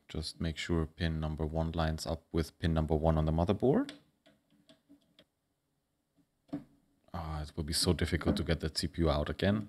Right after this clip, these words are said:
but maybe we'll just leave it forever in there. I also need to install the bios chip.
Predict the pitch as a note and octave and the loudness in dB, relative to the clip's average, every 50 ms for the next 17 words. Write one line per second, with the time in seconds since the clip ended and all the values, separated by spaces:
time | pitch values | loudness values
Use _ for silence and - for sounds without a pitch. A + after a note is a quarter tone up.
0 | - - E2+ E2 - - - - - - - - - - - - - - - - | -6 -4 -4 -4 -4 -8 -14 -12 -10 -10 -10 -10 -10 -12 -16 -18 -20 -20 -20 -20
1 | - - _ _ - - - C#3+ C#3+ C3+ A#2+ A2+ G#2+ G2+ F#2 F2 - - - - | -20 -20 _ _ 2 4 6 8 8 10 10 10 10 10 8 6 4 4 8 8
2 | A#2 - - - - G#2+ G#2 G2 F#2 F#2+ - - G#2+ G2 F#2+ F2+ E2+ F2+ F2 E2 | 8 8 6 4 6 8 8 8 8 6 6 8 10 10 10 10 8 6 6 6
3 | E2 E2 E2 E2+ F2+ G2 G#2+ A2 - _ _ _ _ _ _ _ - - - - | 4 4 4 4 4 4 2 0 -6 _ _ _ _ _ _ _ -8 -8 -8 -14
4 | - _ - - - - - _ _ - F#2 E2 D#2+ E2 E2+ F2 - F2 F2 F2 | -20 _ -16 -16 -14 -16 -20 _ _ -4 -4 -4 -2 -4 -4 -4 -2 -2 -4 -4
5 | - - F2 F2+ E2+ - - F2+ F2 E2 D#2 - D#2+ D#2+ D#2 D#2+ - - - - | -2 -4 -4 -4 -4 -2 -2 -2 0 0 -2 -2 -2 -2 -2 -4 -6 -6 -2 -2
6 | - - - | -2 -2 -4